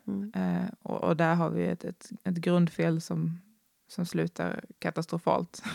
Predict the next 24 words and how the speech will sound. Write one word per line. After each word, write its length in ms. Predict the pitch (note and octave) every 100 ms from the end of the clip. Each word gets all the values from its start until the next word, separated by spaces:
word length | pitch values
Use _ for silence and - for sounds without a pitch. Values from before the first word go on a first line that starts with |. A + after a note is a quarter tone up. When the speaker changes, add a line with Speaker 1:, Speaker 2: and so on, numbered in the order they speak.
| - -
Speaker 2:
<laughs> 240 | - - - -
Speaker 1:
Och 80 | G#3+
jag 60 | G3+
hoppas 400 | A#3 A#3+ F#3 G#3+
igen 240 | A3+ G3
att, 180 | F3 F#3
att, 180 | F#3 F#3 - _ - _ _ _ -
att 380 | F3+ - - -
ni 240 | F3 F3+ F3
som 200 | F3+ E3+
lyssnar 520 | F3+ - F3+ - G3 F3+ - _ _ - _ - - - _ _ _ - - - _ _ _ _ -
f-, 500 | - - - - - F#3+ - - - -
alltså 240 | F#3 F#3+
att 160 | F#3+ -
det 60 |
här 220 | G3+ A3 G#3
är 60 | A3+
ett 100 | -
systemfel. 800 | F3 - G3 A3 G3+ - F#3 F3 -
Speaker 2:
Ja, 220 | F#3 F3+ -
precis. 200 | G3 G3+
Speaker 1:
Den, 160 | G3+ G3+ - -
den 300 | G3+ F#3+ F3+
s-, 200 | -